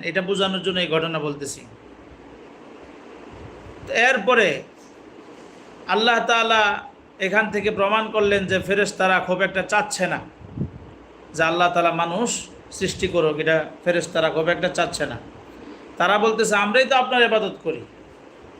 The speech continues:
তা আল্লাহ তাআলা বলেন, "ইন্নী আ'লামু মা লা তা'লামুন", আমি যা জানি তোমরা তা জানো না।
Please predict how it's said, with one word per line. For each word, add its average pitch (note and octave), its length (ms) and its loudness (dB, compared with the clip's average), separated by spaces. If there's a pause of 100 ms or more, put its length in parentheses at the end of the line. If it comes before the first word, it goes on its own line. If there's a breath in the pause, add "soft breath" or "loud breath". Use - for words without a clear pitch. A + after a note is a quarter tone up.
(880)
তা F3 100 2
আল্লাহ G#3+ 280 4
তাআলা A#3 160 6
বলেন, A3+ 260 2
"ইন্নী A3 340 -2
আ'লামু G#3+ 440 2
মা F#3+ 280 2
লা F#3 160 2
তা'লামুন", F3+ 540 -2
আমি F#3+ 240 -2
যা F#3+ 160 -2
জানি F3+ 260 -4
তোমরা E3+ 220 -6
তা D#3+ 160 -2
জানো D3+ 280 -2
না। C3 180 -8